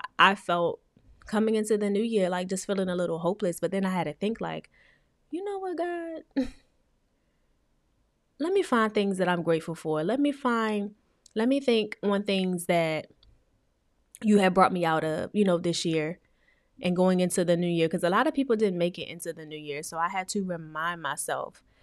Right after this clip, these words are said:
about that. So stay in the moment. When you feel like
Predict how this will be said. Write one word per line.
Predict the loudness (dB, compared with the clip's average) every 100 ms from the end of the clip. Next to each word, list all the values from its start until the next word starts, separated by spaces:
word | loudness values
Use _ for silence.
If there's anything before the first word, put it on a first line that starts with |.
| _ _ _
about | -4 2 2 2
that. | -2 -4 -6 -12 _ _
So | 0 2 2
stay | 4 6 6
in | 6 4
the | 4
moment. | 2 2 2 0 -4 -6
When | -4 -2
you | -2
feel | -2 0
like | 2 2 0 -4 -14